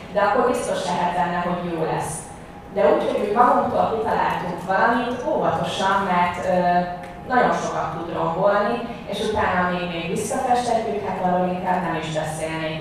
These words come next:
Úgyhogy, ha biztos vagy benne, hogy jól döntöttél, kommunikáld,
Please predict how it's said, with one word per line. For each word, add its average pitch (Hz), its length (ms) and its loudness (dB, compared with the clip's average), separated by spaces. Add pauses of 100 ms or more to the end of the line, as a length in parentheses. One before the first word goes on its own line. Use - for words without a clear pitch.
Úgyhogy, - 240 -2 (400)
ha 208 180 4
biztos - 320 2 (100)
vagy 185 220 4
benne, 180 200 0 (100)
hogy 180 180 -2
jól 208 220 6
döntöttél, 240 600 0 (200)
kommunikáld, 180 760 -2